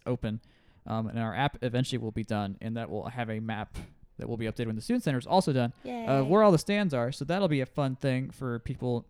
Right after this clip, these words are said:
Speaker 1: uh, like Kristen and not me, 'cause, uh, guess where I'll not be? Here.
Speaker 2: <laughs> No.
Speaker 1: Um, <laughs> no, it's fine. Um, our managing editor is Taylor Gray, and our editor-in-chief is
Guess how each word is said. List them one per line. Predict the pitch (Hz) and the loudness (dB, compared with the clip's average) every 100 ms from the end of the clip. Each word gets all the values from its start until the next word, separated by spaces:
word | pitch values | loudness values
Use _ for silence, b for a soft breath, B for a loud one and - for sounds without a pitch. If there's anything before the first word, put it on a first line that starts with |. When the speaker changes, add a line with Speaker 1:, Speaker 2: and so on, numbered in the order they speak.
| _ - | _ -6
Speaker 1:
uh, | 117 110 - - | -4 -6 -10 -8
like | 120 113 | -6 -4
Kristen | 135 127 110 110 - | -4 -2 -4 -4 -6
and | 110 104 - | -8 -8 -6
not | 120 156 147 | -2 -2 0
me, | 123 117 | 0 -2
'cause, | - 120 | -6 -8
uh, | 117 - | -10 -4
guess | 147 147 | -4 0
where | 147 | 2
I'll | 143 | 2
not | 123 120 | 2 -2
be? | 131 113 | -2 -4
Here. | - 156 117 - 277 | 2 2 2 -6 -10
Speaker 2:
<laughs> | 214 | -4
No. | 208 | 6
Speaker 1:
Um, | - 180 190 - 277 | 8 12 12 12 12
<laughs> | - 311 - 302 294 - 233 | 12 12 10 8 4 2 -2
no, | 403 403 - - | 0 2 2 0
it's | - | -4
fine. | 127 117 b b b | -6 -6 b b b
Um, | 135 131 123 123 - - 135 | 0 2 2 -2 -14 -8 -2
our | 143 139 135 135 123 107 | 0 0 2 2 0 -2
managing | 147 147 147 | -2 -2 0
editor | 143 139 139 | 0 2 2
is | 127 127 | 0 0
Taylor | 143 131 123 | 0 0 2
Gray, | 127 120 | 4 4
and | 113 117 | 4 0
our | - | 0
editor-in-chief | 123 120 120 - 120 - 135 127 | 0 0 0 0 -4 -2 -2 -2
is | - 120 | -4 -6